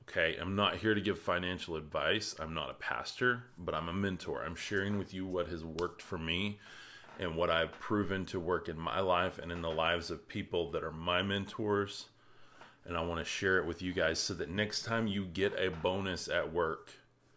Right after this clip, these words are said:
next time you make a little extra money in your side hustle, next time you get a hundred bucks for your birthday, you can take that and say, "Thank you, Lord,"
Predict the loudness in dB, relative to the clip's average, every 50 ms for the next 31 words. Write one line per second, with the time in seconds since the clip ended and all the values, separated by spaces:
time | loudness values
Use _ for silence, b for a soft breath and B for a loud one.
0 | B B B B B B B B -18 -20 -20 -20 -20 _ _ _ _ _ _ _
1 | _ _ -2 2 4 4 4 4 0 -2 -2 0 0 0 0 0 0 0 0 0
2 | 0 2 2 2 4 4 2 2 0 -2 -4 -4 -4 -2 -2 -2 -2 -2 -4 -4
3 | -4 -4 -6 -4 -2 -2 0 0 0 0 0 -2 -4 -4 -6 -6 -4 -2 -2 -2
4 | -2 -2 -2 0 0 0 2 2 2 0 0 0 0 0 -2 0 2 2 0 0
5 | 0 -4 -6 -4 -4 -4 -4 -2 -2 0 0 -2 -2 -4 -4 -4 -4 -4 -8 -12
6 | -18 -20 _ _ -20 _ _ -20 B B B B B B B B B B B B
7 | B -2 0 0 0 0 2 2 2 2 4 6 6 6 6 4 2 -2 0 0
8 | 0 -2 -2 0 0 0 0 -2 -4 -6 -6 -6 -6 -6 -8 -12 -18 _ _ -12
9 | -8 -4 -2 2 4 4 4 2 0